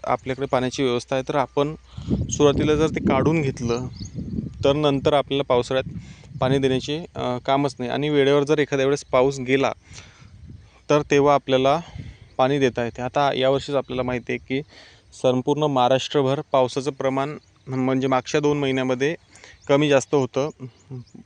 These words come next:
काही ठिकाणी भरपूर पडला, काही ठिकाणी कमी पडला, त्यामुळे बरंचसं, बरंच शेतकऱ्यांचं सोयाबीन वाया गेलं, त्याचबरोबर मका आणि इतर पिकंसुद्धा वायाला गेली. तर त्या गोष्टीसुद्धा आपल्याला टाळता येतील असं काहीसं,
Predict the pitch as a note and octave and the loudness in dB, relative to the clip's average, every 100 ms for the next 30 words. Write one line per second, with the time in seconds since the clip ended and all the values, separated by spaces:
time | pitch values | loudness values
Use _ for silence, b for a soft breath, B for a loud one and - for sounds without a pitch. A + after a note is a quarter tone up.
0 | - B2+ C3+ B2+ C3 C3 B2 - C#3+ C3 | -2 -2 0 -2 -2 2 0 2 0 2
1 | A#2+ B2+ C3 B2+ B2 B2+ B2+ B2+ C3 B2 | 0 -2 -2 -4 -2 -6 -2 -4 -2 -4
2 | A#2 B2+ C#3 C#3+ D3 E3+ B B B B | -4 -2 -2 2 0 0 B B B B
3 | C3 D#3+ F3+ - F3+ D#3 D3+ E3 - C#3 | 0 2 2 2 2 4 2 2 -4 -4
4 | - C3+ C3+ D3 - B2+ A#2+ C#3+ - - | -2 -2 -2 -4 -2 -2 0 -4 -6 -18
5 | _ C3+ C#3+ B2+ A#2+ A#2+ B2+ B2 B2+ B2+ | _ 2 2 2 -2 0 -2 -2 -4 -2
6 | B2+ B2+ - B2+ C3 C3+ C#3+ C#3+ D3+ C#3+ | -2 -2 0 2 2 0 -2 -4 -4 -4
7 | B2+ C#3+ B2+ B2 F3 B B B B - | -4 -4 -2 -2 -4 B B B B 0
8 | C3 C3+ B2+ A#2+ A2 - B B _ E3 | 2 2 0 -2 -6 -12 B B _ -4
9 | D#3 F3+ E3 D#3 - D#3+ D3+ C#3+ C#3+ C3+ | 2 2 2 0 0 -4 -2 0 0 0
10 | C#3+ D#3+ B2+ A#2 C3+ A#2+ A2 G#2+ B B | -2 2 0 2 0 0 -6 -14 B B
11 | B B B B _ _ - _ C3+ - | B B B B _ _ -20 _ -6 -2
12 | D3 C3+ B2+ - | 0 2 2 0